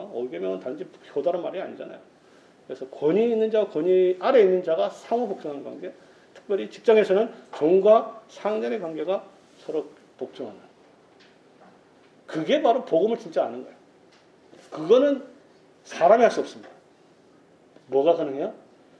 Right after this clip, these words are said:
성령으로 충만해야만 이게 가능합니다. 자, 이제 말씀을 맺도록 하겠습니다.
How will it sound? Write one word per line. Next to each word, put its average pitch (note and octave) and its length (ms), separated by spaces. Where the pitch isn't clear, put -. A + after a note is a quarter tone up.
성령으로 D#3+ 800
충만해야만 F3+ 720
이게 B2 120
가능합니다. - 360
자, - 880
이제 A2 300
말씀을 C3 500
맺도록 - 340
하겠습니다. - 380